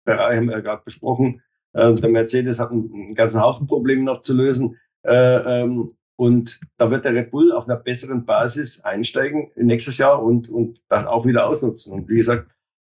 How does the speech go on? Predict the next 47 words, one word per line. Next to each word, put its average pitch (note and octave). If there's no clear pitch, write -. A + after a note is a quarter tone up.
Max A#2
Verstappen, B2
wenn B2+
er C3
mal B2
vorne B2+
liegt, D3+
er C3+
erfährt B2
jetzt A2+
den A#2
Luxus, A#2
den G#2
Lewis A#2+
Hamilton A2+
acht A2
Jahre A2
lang G2+
hatte. -
Ich -
meine, A#2
er -
hat A#2+
ja B2
selber A#2
gesagt, G#2
diese G#2
Dominanz, A2+
die A#2+
man A#2
jetzt A2
beim A2
Rennen G#2
gesehen A2
hat, A2
Leute, A2
täuscht A2+
euch A2+
jetzt A2
nicht. B2
Äh, A#2
er C3
ist B2
sicher C3
super C3+
gefahren, A#2
äh, G#2+